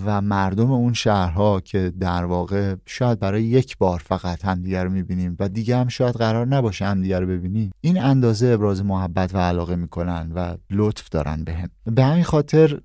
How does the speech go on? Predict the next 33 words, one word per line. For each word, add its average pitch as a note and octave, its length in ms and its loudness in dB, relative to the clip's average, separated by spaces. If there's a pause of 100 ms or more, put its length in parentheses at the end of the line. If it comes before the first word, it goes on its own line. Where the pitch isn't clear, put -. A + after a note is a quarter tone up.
(100)
سفر A#2 440 0
کردن A#2+ 340 2
در C#3 160 4
ایران، A2+ 680 2
غیر C#3 220 4
از A2 200 2
این A2+ 140 0
که F#2 340 0 (100)
گشتن C3+ 580 4
نقاط A#2 280 0
مختلف A2 580 0
و A2 40 0
روبرو G2+ 400 0
شدن A2 320 0
با A2+ 80 0
فرهنگ‌های G2 640 -2
مختلف F#2+ 480 -2
سرزمین G2 560 0
خودمونه، G2+ 680 0
برای G#2 220 -2
من C3 200 0
این C#3+ 240 2
جذابیت A2 760 2
رو A#2+ 160 0
هم A2 280 0
داره. F2+ 380 0 (200)
به G#2+ 140 0
همین B2 220 2
خاطر B2 560 0 (100)
خیلی C#3 260 4
لذت A2+ 340 2
می‌برم A2+ 260 2
از G2 340 -4